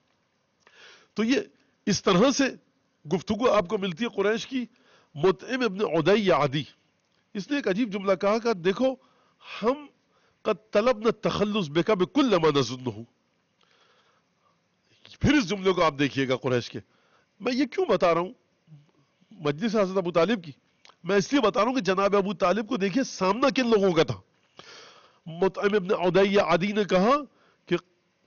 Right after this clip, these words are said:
عجیب جملہ، قد طلبنا التخلص بک بکل ما نظنہ۔ قد طلبنا التخلص، ہم چاہتے تھے، ہم نے ہر وہ چیز ڈھونڈ لی جس کے ذریعے ہم خلاصی پیدا کر لیں، آزاد ہو جائیں۔ کس سے؟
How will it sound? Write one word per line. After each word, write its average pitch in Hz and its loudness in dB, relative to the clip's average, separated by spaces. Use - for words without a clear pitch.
عجیب 156 0
جملہ، 185 -2
قد - -4
طلبنا 196 2
التخلص 196 0
بک 135 0
بکل 302 0
ما 160 4
نظنہ۔ 135 -2
قد 139 -4
طلبنا 160 2
التخلص، 160 -6
ہم 202 -6
چاہتے 147 -4
تھے، 196 -4
ہم 156 -8
نے 180 -4
ہر 175 -6
وہ 190 -8
چیز 196 -10
ڈھونڈ 180 -4
لی 135 -4
جس 143 -2
کے 214 0
ذریعے 160 0
ہم 220 -2
خلاصی 147 0
پیدا 143 2
کر 139 0
لیں، 160 0
آزاد 135 2
ہو 123 0
جائیں۔ 113 -2
کس 202 0
سے؟ - 0